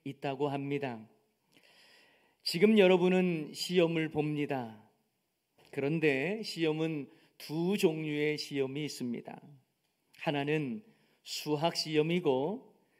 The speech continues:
다른 하나는 정직 시험입니다. 수학 시험은 조금 성적이 나빠도 괜찮지만 정직 시험은 모두가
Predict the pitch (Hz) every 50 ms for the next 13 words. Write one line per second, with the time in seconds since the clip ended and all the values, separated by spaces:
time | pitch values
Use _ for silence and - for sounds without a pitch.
0 | _ _ _ - - 143 131 143 165 160 147 151 139 143 143 147 160 170 156 120
1 | 98 - - _ _ _ - - - 139 135 147 151 151 151 156 180 180 - -
2 | - - 156 151 151 151 151 139 127 123 127 120 110 - - - - - - -
3 | _ _ _ _ _ _ _ _ _ _ _ _ _ _ _ _ _ _ _ _
4 | _ _ _ - - - - 185 180 175 233 233 - - 208 208 202 196 196 214
5 | 214 208 - 180 156 165 170 175 165 - 170 165 165 160 147 156 151 147 156 156
6 | 151 143 135 123 - - - 147 143 139 143 151 143 147 - 135 143 - 156 143
7 | 147 147 - 170 170 160 139 131 131 131 143 160 196 220 202 - - _ _ _
8 | _ _ _ _ - - 151 131 143 156 160 165 139 208 214 - - - 160 151
9 | 143 139 143 151 160 165 147 131 117 - - - 104 110 117 123 135 135 147 156
10 | 151 151 143 123 139 143 147 165 190 214